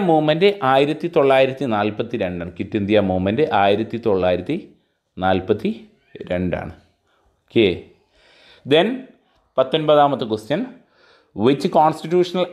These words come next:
amendment incorporated fundamental duties into the Indian constitution? ഏത് ഭരണഘടനാ ഭേദഗതിയാണ് മൗലിക കർത്തവ്യങ്ങൾ ഭരണഘടനയുടെ ഭാഗമാക്കിയത് എന്നുള്ളതാണ്.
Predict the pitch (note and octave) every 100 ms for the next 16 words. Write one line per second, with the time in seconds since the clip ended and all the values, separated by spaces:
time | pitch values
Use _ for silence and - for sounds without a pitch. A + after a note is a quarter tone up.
0 | C3+ C#3+ D3+ D#3+ D#3+ A#2+ B2 C#3+ C#3 C#3
1 | C#3 B2+ G#2 G2+ D3 - _ _ _ _
2 | - D#3+ F3+ G3+ G#3 G#3+ A3 D3+ D3 D3
3 | D3 - _ - B2 A#2 A#2 A#2 C#3 G#2+
4 | G#2 G#2 G#2 G#2+ F2+ E2 - E2+ F2 -
5 | E2 F2+ _ _ _ _ - F#2+ G#2+ A2+
6 | D#3+ B2 G#2+ A#2+ B2 A#2 B2 B2 G#2 G#2+
7 | A2 A2 G#2+ F#2 F2 G2 E3 - _ _
8 | _ _ _ - _ _ _ A#2 C3 D#3+
9 | F#3+ G#3 - D#3+ - E3 D#3 D3 C3+ E3+
10 | - G#2+ A#2+ C3 C3+ C3+ C3+ C3 C3 C3+
11 | G#2 G#2 A2 B2 G#2+ F#2 - G#2 G#2 G#2+
12 | F2 F2 - -